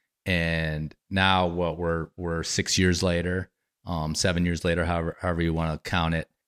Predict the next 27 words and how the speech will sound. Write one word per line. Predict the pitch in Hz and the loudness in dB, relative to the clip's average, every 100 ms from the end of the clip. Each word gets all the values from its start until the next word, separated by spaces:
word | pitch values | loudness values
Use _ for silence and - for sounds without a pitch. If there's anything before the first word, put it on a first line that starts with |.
| _ | _
But | - 101 87 _ _ _ - | 4 4 4 _ _ _ 0
it | |
was | 113 110 87 | 2 2 2
a | |
couple, | 92 - 110 98 82 - _ - | 2 2 2 2 0 -4 _ 0
three | 110 | 4
years | 101 98 147 104 | 6 6 6 4
ago | 85 82 | 2 4
already | 82 85 82 | 4 2 0
that | 82 82 80 | 0 -2 -4
you | 90 | -6
guys | 85 90 82 80 | -2 0 0 -2
were | 85 82 | -2 -2
up | 80 90 | -2 -2
on | |
Golden | 82 90 107 | 0 4 4
Gate, | 87 80 76 | 2 0 -2
like | 78 - | -6 -6
I | |
said, | 78 87 | -4 0
when | 82 | 0
I | 78 | 0
noticed | 78 90 92 - - | 2 4 4 2 -2
you, | 73 71 | -4 -4
so | - | -2
to | 76 | -2
speak, | - - 76 82 | -4 -4 -6 -6